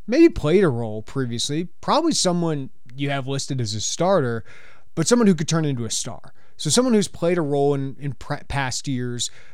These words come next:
but now has the potential to be one of the best players on the team. And I think when we start this list, I think you have to start with a guy that, that makes all the sense in the world. You're not gonna be surprised when I say his name.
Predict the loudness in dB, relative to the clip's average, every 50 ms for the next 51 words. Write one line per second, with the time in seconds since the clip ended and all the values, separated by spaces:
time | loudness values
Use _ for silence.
0 | -12 -6 -4 -4 -2 0 0 2 2 2 2 0 0 -2 -4 -4 -6 -4 -2 -2
1 | -2 -2 -2 -4 -4 -2 -2 -2 -2 -2 -2 -4 -4 -4 -4 -4 -4 -4 -4 -4
2 | -6 -6 -8 -8 -8 -6 -6 -6 -6 -8 -8 -10 -12 -12 -12 -12 -12 -12 -12 -12
3 | -8 -6 -4 -4 -4 -4 -4 -2 -2 -2 -4 -2 0 0 0 2 2 2 2 2
4 | 2 2 2 2 2 2 2 0 2 2 0 0 0 -2 -2 -2 -2 -2 -4 -4
5 | -2 -2 -2 -2 -2 -4 -4 -4 -6 -8 -12 -12 -12 -12 -12 -12 -12 -10 -4 -2
6 | 0 2 4 4 4 4 4 2 2 2 2 2 4 2 0 0 0 0 0 0
7 | 0 0 0 -2 -4 -6 -6 -8 -8 -6 -4 -4 -2 -2 -2 -4 -4 -4 -4 -4
8 | -2 -2 -2 -2 -2 -2 -2 -2 -4 -4 -4 -4 -4 -4 -4 -6 -6 -4 -2 -2
9 | 0 0 0 0 0 2 0 0 0 0 0 0 0 0 -2 -2 -2 0 0 0
10 | 0 0 -2 -4 -6 -6 -8